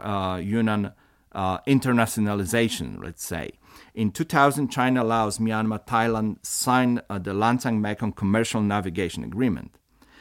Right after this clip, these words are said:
And, uh, the agreement identified the major pivotal towns along the river, four in China, uh, two in Myanmar, six in Laos, and one in Thailand. And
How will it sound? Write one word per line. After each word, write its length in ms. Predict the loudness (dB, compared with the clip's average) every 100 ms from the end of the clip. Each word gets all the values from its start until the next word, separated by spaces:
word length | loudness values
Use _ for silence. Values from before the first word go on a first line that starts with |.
| -20 -20 _
And, 260 | 2 2 0 0
uh, 280 | 0 2 0 0
the 100 | -2
agreement 460 | 2 4 4 4 2
identified 800 | 0 4 2 2 -2 -2 0
the 60 | 0
major 440 | 2 2 2 0
pivotal 460 | -2 -2 -2 -4 -8
towns 400 | -2 0 2 0
along 300 | -2 -2 0
the 80 | 0
river, 480 | 0 2 0 0 -4 _ _ -8
four 280 | 0 4
in 100 | 4
China, 540 | 2 0 0 0 -2 -4 _ _ _ _ _ _ _ _ -4
uh, 220 | 0 0 -2 -4
two 240 | 2 2
in 120 | 4 2
Myanmar, 480 | 4 4 4 2
six 360 | -2 -2 -4 -2
in 160 | -2 0
Laos, 380 | 0 0 -4
and 160 | -4 -2
one 160 | -2 -2
in 140 | -4
Thailand. 540 | -4 -4 -4 -8 -18 _ _ _ _ _ _ _ _ 2
And 140 | 2